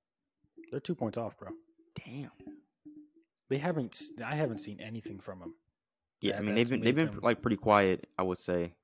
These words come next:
Speaker 2: uh, this season, but I didn't know they were seventeenth in the standings.
Speaker 1: Yeah, they've been there for a while. They've been, like, bottom five, bottom six for a while.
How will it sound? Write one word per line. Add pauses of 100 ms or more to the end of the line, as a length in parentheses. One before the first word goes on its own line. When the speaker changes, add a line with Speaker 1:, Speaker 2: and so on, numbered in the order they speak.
Speaker 2:
uh,
this
season,
but (880)
I
didn't
know
they
were
seventeenth
in
the
standings. (180)
Speaker 1:
Yeah,
they've
been
there
for
a
while.
They've
been,
like, (800)
bottom
five,
bottom
six
for
a
while.